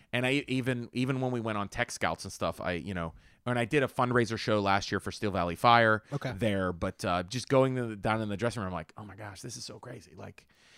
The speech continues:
Speaker 1: it's just, it's just a really neat thing that, uh, you know, that happened there.
Speaker 2: With, um, putting together the lineup for a show, I
Speaker 1: Mm-hmm.
Speaker 2: always think that's super important. You want energies
Speaker 1: Yeah.
Speaker 2: to build off of each
Speaker 1: Yeah,
Speaker 2: other.
Speaker 1: absolutely.
Speaker 2: You obviously do it regularly at the
Speaker 1: Yeah.
Speaker 2: arcade for stand-up.
Speaker 1: Yeah.
Speaker 2: Get Down with Jason.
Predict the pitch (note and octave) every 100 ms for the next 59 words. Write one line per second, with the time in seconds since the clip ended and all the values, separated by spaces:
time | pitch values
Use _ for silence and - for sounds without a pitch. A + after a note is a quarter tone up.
0 | - - - - F#3 G#3+ E3 G3 - E3+
1 | D3 D3 C3 B2+ - A#2+ A#2 A2 G2 -
2 | G2+ F#2 F2 E2+ E2 _ _ _ A#2 A2
3 | F2 - F#2 G#2 G#2+ E2+ C#2 - _ _
4 | _ _ - - _ D#3 E3+ - D#3+ D#3+
5 | D#3 D3 - G3+ G#3+ F#3+ E3+ D3+ D3 C#3
6 | C#3 B2+ - - B2 A2+ - A2+ G2 F#2+
7 | G#2 C#3 D#3+ D3 C#3+ C3 - - - D3
8 | C#3 B2+ - B2 A2 C3 B2+ C3 - D3+
9 | G3 D3+ G#2+ E3 C3 C3+ C#3 C3+ C3 C3+
10 | A#2 F#3+ C#3 C#3 - A#2 - G#2 C#3 D#3+
11 | D3 C#3 D3 B2+ C#3 C3 C3+ C3 C#3 C3+
12 | C3 C3+ B2+ - B2 G#2+ G#2 C3+ A2+ A#2
13 | B2 A2+ G#2+ D#3 D3+ G3 F#3 F3+ C#3+ D3+
14 | D3+ - D#3